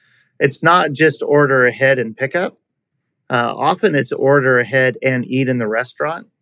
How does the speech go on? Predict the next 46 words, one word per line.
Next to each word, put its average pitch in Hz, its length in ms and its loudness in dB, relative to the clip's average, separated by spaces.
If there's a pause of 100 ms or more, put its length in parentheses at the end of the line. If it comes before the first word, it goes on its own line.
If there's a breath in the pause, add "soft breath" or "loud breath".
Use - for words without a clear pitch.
(360)
And 135 140 0
that's 143 300 2
really 147 500 2
making 139 360 0
us 127 200 -4
think 147 220 0
about 127 340 2
how 131 240 0
we 131 180 -2
create 131 440 -2
those 117 200 -4
spaces 123 600 -4
so 120 240 -2
that 117 320 0 (240)
it's 135 200 -2
intuitive 131 500 4
for 120 120 -6
people 120 420 -2
about, 113 420 -2 (420)
you - 60 -2
know, 117 40 0
where 139 240 4
they 139 140 4
go 127 160 2
to 120 80 0
pick - 220 -4
up 135 160 -2
their 117 140 -2
food, 120 460 -4
and 135 200 2
they're 127 100 4
welcome 127 400 -2
to 117 60 -6
stay 113 500 -4 (400 loud breath)
and 120 140 -2
eat 120 180 2
if 104 80 -4
that's 113 220 -2
something 110 320 -4
that 107 100 -6
they 110 120 0
choose 104 300 -4
to 117 100 -2
do 104 200 0
as 98 140 -4
well. 98 340 -2